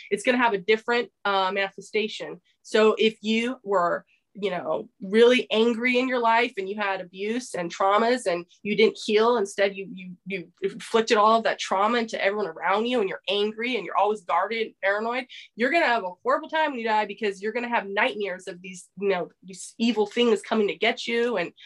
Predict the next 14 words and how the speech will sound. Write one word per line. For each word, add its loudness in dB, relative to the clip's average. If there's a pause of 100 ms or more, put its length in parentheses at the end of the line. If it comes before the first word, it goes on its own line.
(240)
it's -2
gonna 2
be 2
kinda 2
nasty. 0 (400)
Um, 4
the 2
goal 6
of -4
a 0
lot 0
of, -4 (140)
um, -2 (680)
Buddhist -4